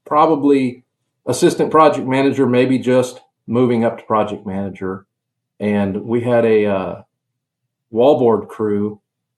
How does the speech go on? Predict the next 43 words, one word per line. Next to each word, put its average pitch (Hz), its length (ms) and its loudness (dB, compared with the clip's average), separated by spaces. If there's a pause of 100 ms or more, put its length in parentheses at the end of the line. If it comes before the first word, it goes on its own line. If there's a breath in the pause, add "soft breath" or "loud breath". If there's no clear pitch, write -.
that 101 380 -2
had 123 240 0
a 98 40 -2
skunk - 540 -4
trapped 104 440 -4
in 107 180 -6
an 95 280 -8
apartment 104 460 -2
unit. 92 380 -10 (480)
And 101 400 -4
they 113 140 0
thought 139 280 0
the 120 60 -6
clever 117 400 -2
thing 110 240 -4
to 107 100 -10
do 110 220 -4
was 104 220 -6
just - 280 -14
go 113 140 -2
ahead 113 180 -2
and 104 280 -4 (120)
board 113 440 0
the 98 260 -4 (720)
skunk 113 320 -4
up - 160 0
inside 110 400 -2
the 95 60 -6
wall 101 640 -2 (160)
as 104 180 -6
they, 98 380 -4 (240)
as 101 160 -8
they 107 100 0
rolled 107 300 0
on 107 240 0
with 98 120 -8
the 104 60 -14
sheetrocking. 101 800 -8
So, - 400 -6 (560)
you 131 100 -4
know, 120 180 2
a - 100 -4
couple, 135 500 0